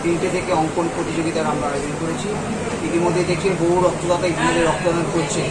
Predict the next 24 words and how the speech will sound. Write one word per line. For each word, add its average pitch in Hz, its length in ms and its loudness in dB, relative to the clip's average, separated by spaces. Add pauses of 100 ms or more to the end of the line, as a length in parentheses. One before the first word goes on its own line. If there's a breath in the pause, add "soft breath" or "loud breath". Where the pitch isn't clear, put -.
(680)
এবং 165 220 0
আমাদের 160 300 2
মধ্যে 165 240 0
আরও 160 220 4
বিশিষ্ট 151 320 -4
অতিথিবর্গরা 156 680 0
এসে 156 200 -2
উপস্থিত - 420 -4
হয়েছেন। 160 280 -2
আজকে 147 260 -2
এই 151 100 0
রক্তদান 147 460 -2
শিবির 151 260 -2
উদ্বোধন 156 400 -2
করেছেন 165 300 -2 (560)
চুঁচুড়া 175 340 2
বিধানসভার 165 640 2
সম্মানীয় 151 480 -2
বিধায়ক 160 400 0
মাননীয় 143 360 -2
শ্রী - 180 -4
অশোক 135 300 -4
মজুমদার 139 380 -2
মহাশয়। 151 480 -2